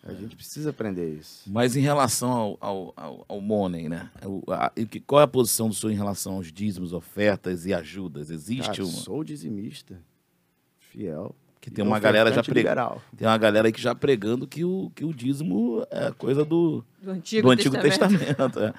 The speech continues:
Speaker 1: Tem uma
Speaker 2: É.
Speaker 1: linha da galera aí.
Speaker 2: Ah, cara, Jesus, ele fala sobre isso, a Bíblia fala sobre isso, Paulo fala, dá, dá com uma alegria, sabe?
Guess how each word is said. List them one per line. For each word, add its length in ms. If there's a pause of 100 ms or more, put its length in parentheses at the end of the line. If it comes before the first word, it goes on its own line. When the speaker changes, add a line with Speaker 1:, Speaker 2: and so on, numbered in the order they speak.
(200)
Speaker 1:
Tem 120
uma 100
Speaker 2:
É. 60
Speaker 1:
linha 160
da 100
galera 320
aí. 240 (240)
Speaker 2:
Ah, 180
cara, 320
Jesus, 360
ele 160
fala 420
sobre 400
isso, 160
a 40
Bíblia 260
fala 240
sobre 260 (160)
isso, 180 (120)
Paulo 180 (160)
fala, 320
dá, 180 (220)
dá 120
com 100
uma 100
alegria, 640
sabe? 420